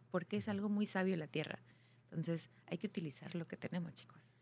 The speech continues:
Speaker 2: Y tiene, pues, como dices, tiene sus beneficios también, o sea,
Speaker 1: <laughs>
Speaker 2: tiene
Speaker 1: Claro.
Speaker 2: varios, muchos beneficios. A ver, ¿cuál-, cuáles son uno de ellos, aparte, pues, del, como dices, el dolor y eso? ¿Qué, qué, qué, qué tipo de beneficios tiene esta planta?
Speaker 1: Mira, los principales beneficios que tiene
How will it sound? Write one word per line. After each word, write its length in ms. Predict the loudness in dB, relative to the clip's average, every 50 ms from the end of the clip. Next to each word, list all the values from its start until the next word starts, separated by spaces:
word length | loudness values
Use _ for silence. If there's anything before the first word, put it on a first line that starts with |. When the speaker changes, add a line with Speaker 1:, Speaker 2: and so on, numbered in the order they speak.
| -12 0 4
Speaker 2:
Y 80 | 6 10
tiene, 420 | 12 12 12 12 12 12 12 10
pues, 280 | 8 8 8 8 10 10
como 180 | 10 12 12
dices, 220 | 12 12 12 12 10
tiene 180 | 10 10 10
sus 140 | 10 10 8
beneficios 640 | 8 6 2 2 2 6 6 8 8 6 4 2 2
también, 480 | 2 2 2 2 4 4 4 4 4 4
o 60 | 4
sea, 100 | 4 2
Speaker 1:
<laughs> 240 | 2 2 -2 -2 2
Speaker 2:
tiene 180 | 4 4 6
Speaker 1:
Claro. 160 | 10 12 12 12
Speaker 2:
varios, 280 | 12 12 12 12 12
muchos 320 | 12 12 12 12 12 12 12
beneficios. 840 | 12 12 12 12 12 12 12 12 12 12 12 12 12 12 10 6 -4 -6 -6 -4 -4 0 6 10
A 100 | 12 12
ver, 160 | 12 12 12
¿cuál-, 200 | 12 12 12 12
cuáles 240 | 12 12 12 12 12
son 160 | 12 12 12
uno 180 | 12 12 12 12
de 160 | 12 12 12
ellos, 200 | 12 12 12 10
aparte, 440 | 10 10 10 10 10 12 10 10 10
pues, 160 | 12 12 12
del, 340 | 12 12 12 10 6 4 -2 -6 -8 -2 2
como 160 | 6 10 12
dices, 240 | 12 12 12 12 12
el 120 | 10 10
dolor 680 | 10 8 8 12 12 12 12 12 12 12 12 12 12 10 8 2 -10 -16 -20 -8 2 8
y 120 | 10 10
eso? 220 | 10 10 8 8 8
¿Qué, 200 | 8 8 8 8
qué, 140 | 6 4
qué, 220 | 4 4 4 4 8
qué 140 | 8 8 10
tipo 240 | 8 10 12 12
de 80 | 12 12
beneficios 400 | 12 10 8 6 6 4 4 6
tiene 160 | 8 8 8
esta 160 | 8 8 6
planta? 420 | 6 6 4 4 4 2 0 -2 -4 -6 -14 -20 -20 -20 -20 _ _ _ -20 _ -20 -20 _ -16 -16 -12 -6 -2
Speaker 1:
Mira, 240 | -2 0 -2 -2 -6 -2 2
los 120 | 2 2 4
principales 460 | 4 4 4 4 2 0 0 0 0
beneficios 480 | 0 0 0 0 -2 -6 -8 -8 -10 -10
que 80 | -8
tiene 340 | -6 -2 -2 0 0 -2 -2